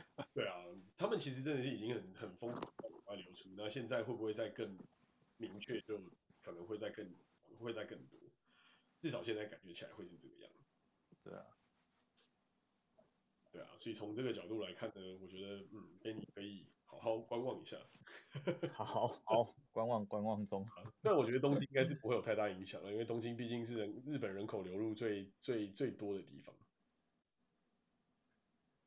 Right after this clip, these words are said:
Speaker 1: 哦，对啊，而且，而且日本，日本房地产，对，这好像之前，之前跟你们聊过，它有一些，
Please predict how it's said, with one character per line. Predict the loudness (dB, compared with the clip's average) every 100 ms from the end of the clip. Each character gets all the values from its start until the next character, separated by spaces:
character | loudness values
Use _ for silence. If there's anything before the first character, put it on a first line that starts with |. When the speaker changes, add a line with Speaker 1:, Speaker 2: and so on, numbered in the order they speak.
| _ _ _ -10
Speaker 1:
哦， | -2
对 | 2
啊， | 4
而 | 4
且， | 4 4 2
而 |
且 | 4 4
日 | 4
本， | 2 2
日 | 4
本 | 6 6
房 | 4 2
地 | 2
产， | 0 -4 -6 -16 _
对， | -4
这 | 4
好 | 8
像 | 8 6
之 | 2
前， | 2 0
之 | 2
前 | 4
跟 | 4 0
你 |
们 | 0
聊 | -2 -4
过， | -2 -4 0
它 | 4
有 | 6
一 | 6
些， | 6 4